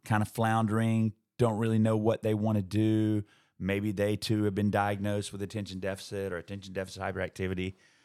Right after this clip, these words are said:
pondering the military, maybe thinking about community college, um, maybe never really been high on themselves, never really got a lot of accolades for their, um, the academic mind.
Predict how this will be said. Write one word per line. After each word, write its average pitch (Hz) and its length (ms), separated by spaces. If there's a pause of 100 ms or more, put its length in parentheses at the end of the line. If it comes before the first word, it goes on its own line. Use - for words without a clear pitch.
(260)
pondering 107 460
the 98 40
military, 113 800
maybe 92 200
thinking 95 260
about 87 220
community 113 380
college, 104 640 (480)
um, 78 240 (340)
maybe 104 280
never 107 420
really 117 200
been 104 120
high 107 160
on 110 180
themselves, 107 520
never 101 200
really 98 220
got 95 160
a 95 40
lot 95 260
of 85 60
accolades 95 640
for 90 180
their, 85 240 (420)
um, 80 380 (1500)
the - 160
academic 92 480
mind. 95 440